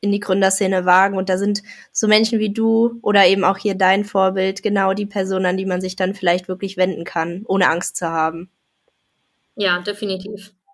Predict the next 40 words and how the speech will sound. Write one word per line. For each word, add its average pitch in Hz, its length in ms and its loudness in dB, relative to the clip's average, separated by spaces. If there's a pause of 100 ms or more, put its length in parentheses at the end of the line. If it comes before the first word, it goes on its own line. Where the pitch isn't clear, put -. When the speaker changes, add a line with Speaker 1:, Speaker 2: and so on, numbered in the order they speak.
(840)
Speaker 1:
Ich 240 160 -2
würde 277 160 6
jetzt - 160 -2
ganz 254 240 2
gern 240 280 4
im 226 120 0
nächsten 233 320 0
Schritt 247 320 -2
ein 226 80 -2
bisschen 247 360 2
mehr 226 440 4
auch 226 80 2
noch, 226 320 0
ähm, 208 320 -2
auf - 140 -4
Finn 233 200 4
Marie 226 360 2
eingehen 262 440 2
und 226 140 -2
das 220 160 -4
Unternehmen 208 500 -2
an 202 160 0
sich. 233 340 -2 (360)
Ich 233 160 0
habe 269 160 4
gesehen, 262 320 2
dass 262 160 2
man 240 340 2
bei 214 240 2
euch 226 240 2
sogenannte 226 420 2
Finanzcoachings 285 1040 0
machen 269 320 -2
kann. 262 500 0 (460)
Was 262 220 4
lernen 285 320 4
Frauen 294 380 2
dort 294 200 2
von 294 240 -4
euch 277 460 2